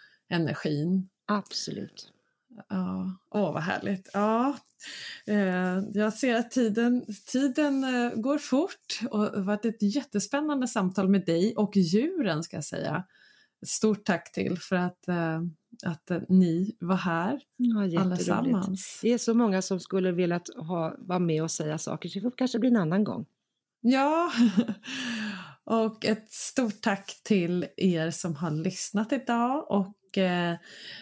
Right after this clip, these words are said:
Speaker 1: kom ihåg att ni är magi och så hörs vi snart igen.
Speaker 2: Jag önskar alla en riktigt, riktigt glad påsk också.
Speaker 1: Ja,
Speaker 2: Mm.
Speaker 1: glad påsk
Speaker 2: Glad påsk.
Speaker 1: och, eh,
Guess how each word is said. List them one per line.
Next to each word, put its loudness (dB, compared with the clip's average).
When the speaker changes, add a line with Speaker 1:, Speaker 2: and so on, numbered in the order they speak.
Speaker 1:
kom 4
ihåg 2
att -4
ni 4
är -4
magi 2
och -2
så 2
hörs 0
vi 2
snart 0
igen. 0
Speaker 2:
Jag -6
önskar -8
alla -2
en -2
riktigt, -2
riktigt -2
glad 2
påsk -6
också. -12
Speaker 1:
Ja, -2
Speaker 2:
Mm. -10
Speaker 1:
glad 0
påsk -2
Speaker 2:
Glad -10
påsk. -2
Speaker 1:
och, -2
eh, 2